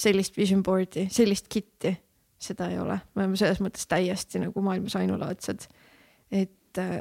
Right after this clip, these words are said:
et seal on ka see moment, et, ähm, ähm, sa tegelikult nagu suhtled füüsiliste asjadega ka natuke teistmoodi. Et vähemalt mul endal, okei, mul on, mul on palju äppe, mida ma kasutan, noh,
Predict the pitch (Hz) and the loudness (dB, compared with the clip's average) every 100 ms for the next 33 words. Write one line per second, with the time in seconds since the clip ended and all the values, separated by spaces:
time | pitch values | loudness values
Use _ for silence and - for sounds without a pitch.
0 | - 190 - 226 233 240 214 269 247 226 | -6 -6 4 6 6 6 4 6 6 6
1 | 247 254 196 - - 202 196 180 _ - | 6 4 0 -4 -2 2 4 2 _ -20
2 | - - _ _ _ _ _ 208 190 196 | -20 -20 _ _ _ _ _ -4 -2 -2
3 | 196 - - - 202 277 349 254 208 202 | -4 -8 -12 -4 2 4 4 4 0 0
4 | 208 202 - 349 - - 196 - 254 254 | -2 -2 2 2 2 -2 -2 2 2 4
5 | 196 190 - 196 - 202 196 247 226 214 | 2 0 0 -2 -2 -4 -2 2 4 4
6 | 220 220 240 - - 226 233 294 359 _ | 0 2 4 2 2 4 4 2 0 _
7 | _ - - _ 202 - 247 233 - 208 | _ -20 -20 _ -2 4 6 4 2 2
8 | 285 269 196 - 208 311 247 202 262 247 | 4 4 4 0 2 4 4 6 4 2
9 | 233 294 269 277 214 - 190 190 190 190 | 2 2 8 8 8 4 0 0 0 2
10 | 202 180 - - 185 | 2 0 -4 -2 -2